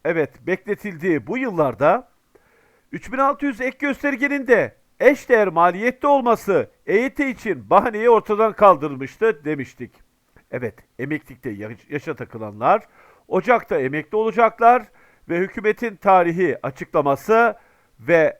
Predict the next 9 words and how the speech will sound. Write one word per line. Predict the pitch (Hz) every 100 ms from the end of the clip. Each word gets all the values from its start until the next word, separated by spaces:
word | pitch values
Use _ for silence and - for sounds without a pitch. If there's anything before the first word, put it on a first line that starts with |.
| -
artık | 160 180 - 220 -
hangi | - 165 240 285
formül | 233 214 208 190
olacağı | 214 190 160 180 139 -
konusunu | 220 220 - 185 196 254 233 _ _ _
kulislerde | - 214 202 - 175 151 127
yoğun | 156 185 147 185 247 277 208
bir | 208
şekilde, | - 190 - 190 160 185 214 202